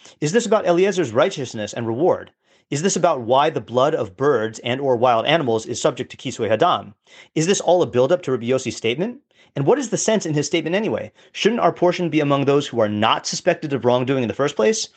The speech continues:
Is there even a unified focus in this Midrash, or are there several disparate ideas here?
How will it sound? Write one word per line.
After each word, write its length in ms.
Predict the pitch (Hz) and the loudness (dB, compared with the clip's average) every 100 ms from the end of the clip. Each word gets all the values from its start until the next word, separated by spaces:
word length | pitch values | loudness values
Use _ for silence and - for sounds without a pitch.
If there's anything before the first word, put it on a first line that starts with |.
| _ - - - - | _ -20 -20 -6 -2
Is 140 | 165 | 2
there 80 | 190 | 2
even 300 | 196 240 254 | 2 0 2
a 40 | |
unified 600 | 190 143 208 208 190 170 - | 0 2 2 2 2 2 2
focus 360 | 208 220 135 | 0 0 -2
in 120 | - | -4
this 140 | 120 113 | -6 -4
Midrash, 440 | 107 107 135 - - | -6 -2 -2 -2 -4
or 340 | 180 185 165 - | 2 4 4 2
are 100 | 143 | 0
there 160 | 143 135 | -2 -2
several 360 | - 170 156 | 0 0 0
disparate 360 | 120 139 147 123 | -2 -4 -4 -2
ideas 380 | 110 131 147 - | -2 0 0 -2
here? 240 | 98 | -12